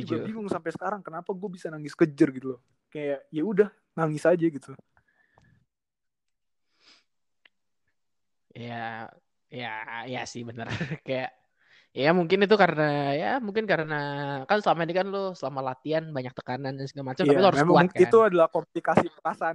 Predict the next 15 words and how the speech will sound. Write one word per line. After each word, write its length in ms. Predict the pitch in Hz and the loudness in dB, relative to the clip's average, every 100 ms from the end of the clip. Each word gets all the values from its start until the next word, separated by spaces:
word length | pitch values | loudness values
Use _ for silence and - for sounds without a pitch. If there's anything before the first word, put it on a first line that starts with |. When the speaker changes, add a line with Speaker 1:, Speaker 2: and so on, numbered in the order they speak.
| 160 | -6
Speaker 1:
yang 40 | |
kita 120 | 139 | -8
Speaker 2:
Nah, 160 | 127 127 | -6 -4
Speaker 1:
tahan 80 | 151 | -4
Speaker 2:
ketika 280 | 175 - 156 151 143 | -2 4 6 6 2
Speaker 1:
dari 200 | 170 165 | -4 -8
beberapa 440 | 170 156 160 - | -12 -10 -12 -12
bulan-bulan 680 | 156 156 160 156 156 156 156 | -16 -12 -12 -12 -10 -6 -6
yang 140 | 156 - | -6 -14
lalu. 160 | - _ | -16 _
Speaker 2:
Iya, 240 | - 175 185 | 4 8 8
dan 160 | 175 156 - 190 _ | 8 4 0 -16 _
lu 140 | 175 165 | 0 4
tahan 320 | 147 151 156 | 4 4 2
semua, 480 | 147 165 147 143 160 | 0 -8 -8 -8 -4